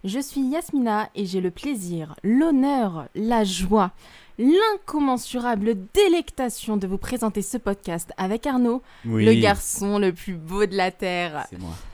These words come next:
Speaker 1: Je ne dis pas ça parce que c'est mon chéri, ni parce que c'est lui qui a écrit cette intro. Je le dis parce que c'est vrai,
Speaker 2: Et
Speaker 1: c'est
Speaker 2: qu'est-ce
Speaker 1: tout.
Speaker 2: qu'il écrit bien ?
Speaker 1: Cocktail, c'est un podcast qui s'autorise tous les sujets, tous les thèmes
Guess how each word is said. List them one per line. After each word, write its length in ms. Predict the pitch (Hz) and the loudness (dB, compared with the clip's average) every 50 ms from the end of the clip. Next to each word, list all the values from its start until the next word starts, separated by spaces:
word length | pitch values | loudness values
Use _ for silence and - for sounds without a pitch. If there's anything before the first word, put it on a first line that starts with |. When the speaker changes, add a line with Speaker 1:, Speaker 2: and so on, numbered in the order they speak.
| - - - - | -20 -20 -12 -8
Speaker 1:
Je 160 | - 214 262 | -2 0 4
ne 140 | 311 311 302 | 4 4 4
dis 180 | 262 294 277 262 | 4 2 -2 0
pas 180 | - 233 220 | 0 0 -2
ça 180 | 220 - 233 214 | 0 -2 -4 -6
parce 180 | 202 185 170 - | -6 -8 -10 -10
que 100 | - 175 | -10 -10
c'est 120 | - - | -8 -6
mon 120 | 170 165 160 | -6 -6 -6
chéri, 480 | - - 185 175 185 233 277 294 269 - | -8 -8 -8 -6 -2 -2 -2 -2 -2 -2
ni 360 | 190 196 226 262 311 339 302 | 0 2 4 4 4 2 2
parce 220 | - - 202 - | 0 -4 -6 -4
que 100 | - - 196 | -6 -8 -4
c'est 120 | - 208 190 | -4 -2 -2
lui 120 | 202 208 | -2 -4
qui 160 | - - 185 | -6 -6 -6
a 40 | 160 | -6
écrit 240 | 160 - - 269 247 | -6 -6 -8 -8 -6
cette 180 | 220 208 - 190 | -6 -6 -6 -6
intro. 420 | 185 190 - - - 269 269 269 - - - - - - - - _ | -6 -6 -6 -6 -4 -4 -4 -4 -8 -14 -20 -20 -20 -20 -20 -16 _
Je 120 | - 185 196 | -6 0 0
le 100 | 220 202 | 0 0
dis 120 | 185 208 | 0 -2
parce 200 | - 180 170 - | -2 -2 -2 -4
que 80 | - 160 | -6 -8
c'est 160 | - 196 196 | -8 -6 -6
vrai, 240 | 202 220 269 285 269 - | -4 -4 -6 -8 -8 -8
Speaker 2:
Et 40 | 101 | -10
Speaker 1:
c'est 140 | - - - | -4 0 2
Speaker 2:
qu'est-ce 260 | 147 156 - - - | 2 2 2 0 -4
Speaker 1:
tout. 60 | - | -8
Speaker 2:
qu'il 140 | - 110 104 | -6 -4 -4
écrit 300 | 113 123 - - - 92 | -4 -4 -6 -6 -6 -4
bien ? 240 | 87 92 95 107 120 - - - _ _ _ _ _ _ _ _ _ _ _ _ _ _ - - - _ - - - - | -4 -4 -4 -6 -8 -10 -16 -20 _ _ _ _ _ _ _ _ _ _ _ _ _ _ -20 -20 -20 _ -20 -20 -14 -8
Speaker 1:
Cocktail, 600 | - 294 294 - - 202 175 - 208 175 156 156 165 | -6 -6 -6 -6 -6 -4 -2 -2 -2 -2 -4 -6 -4
c'est 200 | - 208 208 - | -4 -4 -2 -2
un 80 | 220 208 | -2 -2
podcast 440 | 226 226 214 - 226 220 220 - | -2 -4 -2 -2 -4 -4 -4 -6
qui 80 | - 196 | -12 -10
s'autorise 480 | - - 202 202 208 196 202 202 - - | -8 -8 -6 -6 -6 -6 -6 -6 -8 -2
tous 120 | - - 302 | 0 0 2
les 120 | 311 277 | 2 0
sujets, 480 | - - - 196 180 170 170 180 202 - _ - - - - | -2 -4 -4 -4 -2 -2 -2 -4 -4 -8 _ -20 -20 -12 -6
tous 100 | - 277 | -4 -2
les 140 | 254 226 226 | -2 -2 -4
thèmes 400 | 220 - 190 175 180 196 196 | -4 -4 -4 -2 -2 -2 -4